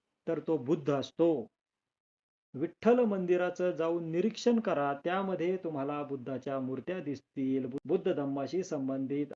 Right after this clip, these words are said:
अनेक बाबी तुम्हाला तिथे दिसतील. विठ्ठल मंदिरच नव्हे तर सगळ्याच मंदिरांमध्ये तुम्ही जर काळजीपूर्वक निरीक्षण केलं तर तुम्हाला सर्वत्र बुद्ध आणि बुद्ध धम्मच दिसेल.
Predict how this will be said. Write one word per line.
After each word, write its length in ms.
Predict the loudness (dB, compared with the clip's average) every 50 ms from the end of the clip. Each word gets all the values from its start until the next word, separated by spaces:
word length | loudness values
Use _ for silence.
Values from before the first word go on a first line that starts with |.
| -10
अनेक 400 | -6 -2 0 4 4 4 4 4
बाबी 280 | 2 4 4 4 4 4
तुम्हाला 320 | 2 0 0 0 0 -2
तिथे 280 | -2 -4 -6 -6 -6 -6
दिसतील. 500 | -4 -4 -6 -4 0 0 2 2 0 -2 -8 _ _ _ _ _ _ _ _ _ _ _
विठ्ठल 360 | -14 -14 -12 _ -2 -2 -2 0
मंदिरच 480 | -2 -2 -2 0 2 2 2 0 0
नव्हे 420 | -2 -2 0 0 0 0 -2 -4 -8 -14 _ _ _ _ _ _ -6
तर 80 | -6
सगळ्याच 680 | -6 -6 -6 -6 -6 -4 -2 0 2 4 4 4 4
मंदिरांमध्ये 680 | 4 2 2 2 2 2 2 0 0 0 0 2 2 2
तुम्ही 260 | 2 2 0 0 0
जर 160 | 0 0 -2
काळजीपूर्वक 680 | 0 0 0 0 0 0 -2 -2 -2 -4 -4 -4 -4 -2
निरीक्षण 440 | -2 -2 -4 -4 -4 -6 -6 -6
केलं 480 | -4 -2 0 2 4 4 4 2 0 -2 -6 -10 _ _ _ _ _ _
तर 220 | -2 -2 -2 -2 -2
तुम्हाला 540 | -4 -4 -4 -4 -4 -2 -2 0 0 0 -2
सर्वत्र 600 | -2 -2 -2 0 -2 -2 -4 -4 -4 -4 -4 -4
बुद्ध 440 | -4 2 2 2 2 4 4 2 2 2 0 -2
आणि 220 | -4 -4 -4 -4
बुद्ध 420 | -2 -2 -4 -4 -2 0 2 2
धम्मच 520 | 2 0 -2 -6 -6 -6 -4 -4 -4 -4 -4 -6
दिसेल. 720 | -6 -6 -6 -4 0 2 4 6 6 6 6 4 2 0